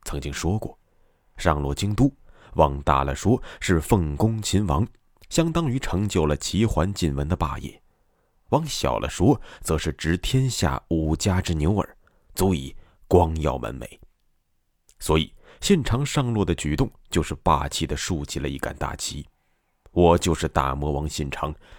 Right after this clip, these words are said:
哪个不服，单挑或者群殴，你来选，奉陪到底。”虽然信长非常忌惮东面的上杉谦信和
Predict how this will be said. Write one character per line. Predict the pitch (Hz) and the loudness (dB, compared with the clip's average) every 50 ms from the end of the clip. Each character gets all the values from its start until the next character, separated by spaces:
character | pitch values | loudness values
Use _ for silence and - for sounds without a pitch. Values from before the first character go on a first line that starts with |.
| - - - | -20 -10 -4
哪 | 76 76 73 73 | 0 0 0 0
个 | - 101 | 0 0
不 | - - 85 | 0 0 0
服， | 73 - - 85 117 117 - - - _ _ _ _ _ _ - | 0 0 -2 -2 -2 -2 -4 -10 -20 _ _ _ _ _ _ -2
单 | - 78 82 92 | 0 2 2 2
挑 | 82 - - 98 107 107 | 0 0 2 4 4 4
或 | - - 73 | 2 0 -2
者 | 69 73 | -2 -2
群 | 69 - - 85 95 | -4 -2 -2 0 2
殴， | 110 127 139 - _ _ _ _ _ _ _ _ _ | 2 2 2 0 _ _ _ _ _ _ _ _ _
你 | - 73 71 65 | -10 -8 -8 -6
来 | 64 67 65 73 | -6 -6 -6 -4
选， | - - - - - - _ _ _ _ _ _ _ _ _ _ _ | -4 -4 -6 -8 -10 -14 _ _ _ _ _ _ _ _ _ _ _
奉 | - - - 101 82 71 69 | 0 4 6 6 6 4 -2
陪 | 67 - - - 69 | -2 -2 -2 -2 -2
到 | - 67 62 52 | -6 -8 -8 -8
底。” | - - - - - - - _ _ _ _ _ _ _ _ _ _ _ _ _ _ _ _ _ _ _ _ _ _ _ _ | -10 -12 -12 -16 -20 -20 -20 _ _ _ _ _ _ _ _ _ _ _ _ _ _ _ _ _ _ _ _ _ _ _ _
虽 | - - 185 190 | 2 4 4 6
然 | 151 160 170 | 4 4 0
信 | 160 - - 127 98 | 0 0 0 0 2
长 | 85 101 113 120 | 2 0 0 0
非 | - - 156 143 | 0 0 -2 0
常 | - 110 117 123 | 0 -2 -4 -4
忌 | - - 123 92 87 | -2 -2 0 2 2
惮 | - 80 76 73 - - - - - - | 4 4 4 2 0 -4 -12 -10 -2 2
东 | 95 107 | 2 2
面 | 113 113 107 92 80 71 | 2 2 2 2 0 0
的 | 71 76 | 0 -2
上 | - 76 71 71 71 | -2 -2 -2 -2 -2
杉 | - 87 90 | -2 -2 -2
谦 | 90 - - 123 131 131 | -2 -4 -2 -2 -2 -2
信 | 117 - 87 85 78 | -2 -2 0 0 0
和 | 76 - 87 | 0 0 -2